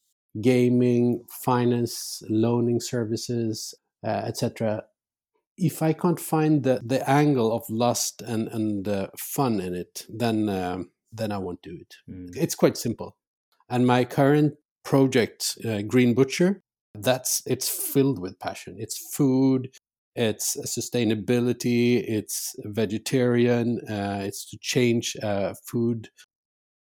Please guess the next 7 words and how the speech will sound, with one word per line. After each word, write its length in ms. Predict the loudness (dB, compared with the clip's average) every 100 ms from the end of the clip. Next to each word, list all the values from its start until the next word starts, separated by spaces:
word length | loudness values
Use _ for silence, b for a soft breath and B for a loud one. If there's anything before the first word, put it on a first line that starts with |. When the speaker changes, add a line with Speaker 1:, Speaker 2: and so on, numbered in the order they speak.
| _ _
Speaker 1:
challenging 640 | -6 4 4 6 2 2 0
the 80 | 0
big 280 | 0 0
companies. 500 | 0 -2 -2 0 -2 -4 -6
Um, 460 | -6 -4 -6 -10 -10
it's, 260 | -10 -8 -4
it's, 520 | -2 -2 -2 -6